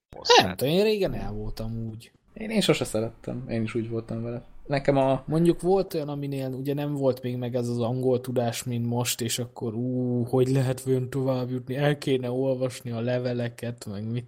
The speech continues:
Speaker 1: tudom én.
Speaker 2: Olvassa a
Speaker 1: Rabba van,
Speaker 2: franc, nem?
Speaker 1: rabba van leírva.
Speaker 2: Kell fölcsapod a netet, aztán puff.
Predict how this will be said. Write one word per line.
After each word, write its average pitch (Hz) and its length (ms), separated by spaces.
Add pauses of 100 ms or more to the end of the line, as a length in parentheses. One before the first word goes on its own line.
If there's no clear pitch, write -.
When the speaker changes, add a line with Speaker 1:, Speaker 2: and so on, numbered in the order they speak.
Speaker 1:
tudom 120 340
én. 120 360 (600)
Speaker 2:
Olvassa 110 440
a - 20
Speaker 1:
Rabba 135 220
van, 117 260
Speaker 2:
franc, 117 100
nem? 120 300
Speaker 1:
rabba 131 420
van 123 220
leírva. 123 880 (600)
Speaker 2:
Kell - 120
fölcsapod 113 500
a 101 100
netet, 117 340
aztán 104 460
puff. 101 180